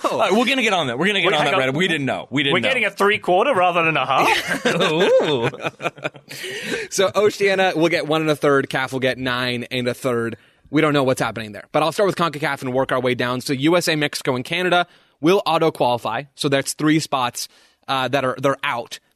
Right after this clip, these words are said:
Speaker 3: but the rest of concacaf still gets to fight over three additional spots and two slots in the internet, intercontinental playoff group of teams. So basically three auto slots and a couple others that you can maybe still get there.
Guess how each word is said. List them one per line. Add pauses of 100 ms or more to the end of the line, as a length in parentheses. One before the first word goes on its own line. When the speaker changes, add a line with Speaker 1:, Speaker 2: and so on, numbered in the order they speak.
(140)
Speaker 3:
but
the
rest
of
concacaf
still
gets
to
fight
over
three
additional
spots (420)
and
two
slots
in
the
internet,
intercontinental
playoff (520)
group
of
teams. (120)
So
basically
three
auto
slots
and
a
couple
others
that
you
can
maybe
still
get
there.